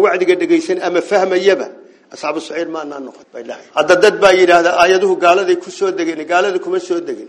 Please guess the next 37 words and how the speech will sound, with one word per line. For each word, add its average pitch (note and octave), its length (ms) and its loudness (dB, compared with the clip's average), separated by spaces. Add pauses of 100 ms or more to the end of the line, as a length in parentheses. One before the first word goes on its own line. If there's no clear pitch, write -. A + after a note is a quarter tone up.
Cid G#3 200 2
alla F#3+ 360 2 (100)
ciddii F#3 340 -4
sidaa G3+ 380 2
yeeshay F3 360 2
ku E3+ 120 -6
soo E3+ 180 -6
degeen, A#2 340 -10
ilaa D3 240 -2
fil E3+ 220 -6
waqti C#3+ 220 -8
alxaadir. C3+ 420 -6 (720)
Qur'aanku F#3+ 440 0 (100)
ilaa F#3+ 180 2
yawm F#3 220 -2
alqiyaama E3+ 420 -2
wuu C#3+ 140 -10
shaqaynaya. D#3 640 -6 (680)
Cid G3 220 0
gaara F#3 280 4
kuma F3+ 240 -6
soo F#3+ 200 -4
degin, F#3 320 -8 (320)
sifuu G#3 460 -2
ku G3+ 120 -8
soo F3 160 -4
degay D#3 240 -10
Qur'aanku. E3+ 380 -4 (100)
Ciddii F3+ 240 -6
sidan G3 320 -2
yeesha, F#3 300 -2 (540)
Qur'aanku F3 320 4
waa E3 100 2
daboolaya. D#3+ 500 -6 (1400)
Allah F3 240 4
wuxuu E3+ 240 -2
leeyahay, D3 380 -4